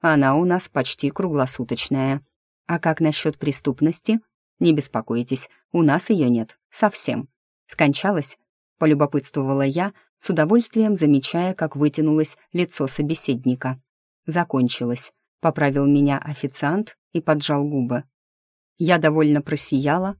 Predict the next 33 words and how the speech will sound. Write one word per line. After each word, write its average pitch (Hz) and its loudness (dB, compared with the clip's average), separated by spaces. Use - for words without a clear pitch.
мысленно 202 2
призывая 151 2
дракона — 139 -2
потому 160 2
как 156 0
одна 151 2
голова 143 0
хорошо, 131 -2
а 143 2
две 131 -2
всяко - -2
лучше. 156 -4
Гулять 220 6
в 196 -2
одиночестве, 233 4
зная, 202 0
что 175 -4
где-то 160 -4
поблизости 156 0
бродит 143 0
маньяк, 135 0
удовольствия 170 4
никакого. 139 -2
И 202 0
пусть 269 2
магия 165 2
со 139 0
мной, 143 2
только 160 0
как 165 0
представила 156 0
реакцию 147 0
Фрейзера, 147 0